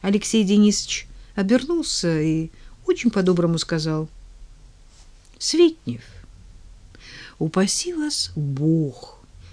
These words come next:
повторить при ком-либо всё то, что вы рассказали нам. Ведь могут не понять,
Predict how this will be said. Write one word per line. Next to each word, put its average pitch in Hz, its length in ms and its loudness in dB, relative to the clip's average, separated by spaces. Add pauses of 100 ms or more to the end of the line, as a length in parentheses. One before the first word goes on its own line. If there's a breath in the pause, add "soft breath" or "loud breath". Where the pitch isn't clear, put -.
(160)
повторить 170 680 -2
при 226 180 0 (120)
ком-либо 220 600 2
всё 156 300 -4
то, 226 460 -4 (560)
что - 220 -6
вы 190 160 -2
рассказали 143 600 -6 (140)
нам. - 220 -16 (1300)
Ведь 165 340 0 (140)
могут 190 680 4 (240 loud breath)
не 202 140 6
понять, 190 760 -2